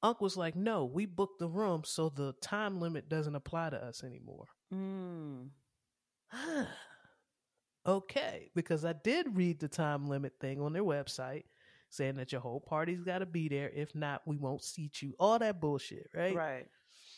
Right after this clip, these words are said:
Speaker 1: Okay. We get our appetizers.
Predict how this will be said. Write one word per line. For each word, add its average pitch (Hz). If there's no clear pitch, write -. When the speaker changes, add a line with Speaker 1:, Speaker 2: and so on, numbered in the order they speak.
Speaker 1:
Okay. 175
We 165
get 185
our 214
appetizers. 156